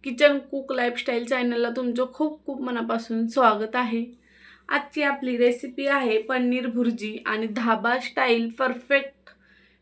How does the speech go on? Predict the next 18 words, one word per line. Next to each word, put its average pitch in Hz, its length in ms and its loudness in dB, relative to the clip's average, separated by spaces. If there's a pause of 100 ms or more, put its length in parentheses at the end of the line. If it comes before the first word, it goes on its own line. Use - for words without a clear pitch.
(100)
पनीर 262 400 0
भुर्जी 247 500 -2
कसं 254 500 -2
बनवतात 247 560 -2 (320)
ते 262 120 4
बघणार 233 420 0
आहोत 214 560 -2
आणि 220 240 0
त्याच्यासाठी 254 800 -2
आता 226 420 -2 (840)
काय 240 180 6
काय 240 260 -2
साहित्य 240 600 -4
लागणार 262 460 2
आहे 220 360 -2 (340)
ते 262 140 0
बघणार 240 440 -2
आहेत. 220 360 -2